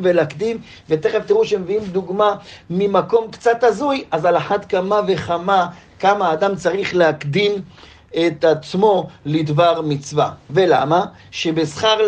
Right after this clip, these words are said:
לילה אחת שקדמה הבכירה לצעירה, זכתה בארבעה דורות בישראל למלכות." ומי הם?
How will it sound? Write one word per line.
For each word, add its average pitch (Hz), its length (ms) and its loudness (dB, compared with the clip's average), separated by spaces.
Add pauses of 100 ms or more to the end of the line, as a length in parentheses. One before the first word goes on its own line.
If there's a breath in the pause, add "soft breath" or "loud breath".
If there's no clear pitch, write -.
לילה 214 440 4
אחת 196 560 0 (260 loud breath)
שקדמה 190 800 0
הבכירה 190 640 2
לצעירה, 165 960 2 (640 soft breath)
זכתה 175 460 0
בארבעה 196 500 2
דורות 196 360 0
בישראל 190 480 -2
למלכות." 190 520 -2
ומי 170 360 0
הם? 233 140 0